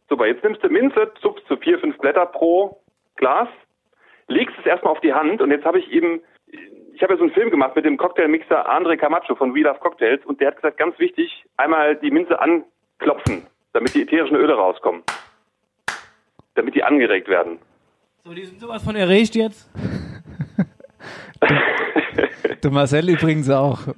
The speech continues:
Speaker 3: wegen, wegen
Speaker 1: Sehr
Speaker 3: dem
Speaker 1: gut.
Speaker 3: Stößel.
Speaker 1: Jeweils ins Glas reinschmeißen.
Speaker 3: Äh, also er zupft jetzt gerade noch die Blätter.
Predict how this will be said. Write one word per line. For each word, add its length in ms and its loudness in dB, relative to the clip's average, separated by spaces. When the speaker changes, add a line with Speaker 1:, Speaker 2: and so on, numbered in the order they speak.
Speaker 3:
wegen, 300 2
wegen 140 2
Speaker 1:
Sehr 60 0
Speaker 3:
dem 100 2
Speaker 1:
gut. 100 -2
Speaker 3:
Stößel. 640 2
Speaker 1:
Jeweils 320 2
ins 200 0
Glas 320 2
reinschmeißen. 680 0
Speaker 3:
Äh, 180 0
also 180 2
er 220 2
zupft 260 -4
jetzt 180 0
gerade 200 0
noch 80 4
die 120 -2
Blätter. 400 -4